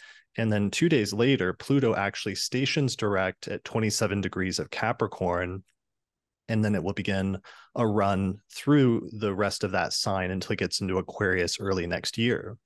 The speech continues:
Two days later, on October twelfth, Mars moves into the sign of Scorpio. Then two days later, on the fourteenth, we have our first lunation of the month, which is actually a solar eclipse in the sign of Libra.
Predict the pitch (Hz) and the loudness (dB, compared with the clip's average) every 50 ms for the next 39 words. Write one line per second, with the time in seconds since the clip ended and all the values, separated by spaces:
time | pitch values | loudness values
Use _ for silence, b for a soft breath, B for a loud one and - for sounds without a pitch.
0 | _ _ _ _ B B B B B B B _ _ _ - - 151 143 143 123 | _ _ _ _ B B B B B B B _ _ _ -2 0 2 4 4 4
1 | 101 107 107 107 104 95 98 95 90 - - - 123 117 - 104 90 - - - | 4 2 2 4 4 2 2 2 0 -2 0 0 0 0 2 0 -2 -4 -4 -2
2 | 107 98 107 143 - - - - 104 104 90 95 92 - - 98 92 - 98 95 | 0 2 2 2 0 -4 -6 -4 -2 0 0 0 -2 -2 -4 -6 -4 -4 -4 -4
3 | 90 92 95 - - 92 90 85 - - - - 110 110 104 - 113 113 113 127 | -2 -2 -2 -2 -2 -2 -2 -2 -2 -4 -2 0 2 2 2 2 2 2 2 2
4 | 160 165 - B B B B B B B 117 117 107 107 107 - - - 123 117 | 2 -2 -4 B B B B B B B -2 0 0 0 0 -2 -2 -2 0 0
5 | 113 107 - 113 110 107 107 110 107 107 - 76 92 95 98 95 87 - 98 95 | 0 0 0 0 0 2 2 2 2 0 0 0 0 -2 -2 -4 -4 -6 -4 -4
6 | 87 - - - 156 196 185 - - - 101 92 92 90 - - 113 101 85 85 | -6 -6 0 2 4 4 4 2 0 -2 0 0 0 -2 -2 -2 -4 -2 -2 0
7 | 101 - 101 98 - - 131 123 110 - - 104 104 101 101 110 123 135 127 - | 0 0 0 0 0 0 0 0 0 0 -2 -2 -2 0 0 0 0 0 0 -2
8 | - 110 92 - 95 95 95 92 87 90 92 - - 101 - 98 92 95 95 95 | -2 -4 -4 -4 -4 -2 0 0 0 0 -2 -6 -6 -6 -4 -2 0 0 -2 -2
9 | - - - - 107 95 - - 98 87 - - - 123 127 139 151 143 - 98 | -2 -2 0 0 0 0 0 -2 -2 -2 -2 0 2 2 4 4 4 4 4 2
10 | 95 - - - 101 92 90 - - - - - B B B B B B B 135 | -2 -4 -6 -4 -2 0 0 0 -2 -4 -6 -6 B B B B B B B 2
11 | 135 143 135 98 - - 101 87 90 82 85 85 - 92 110 131 135 - - 67 | 4 4 4 4 2 0 0 0 0 -2 -4 -6 -2 0 2 2 2 2 -2 -4
12 | - - 113 | -4 -6 -10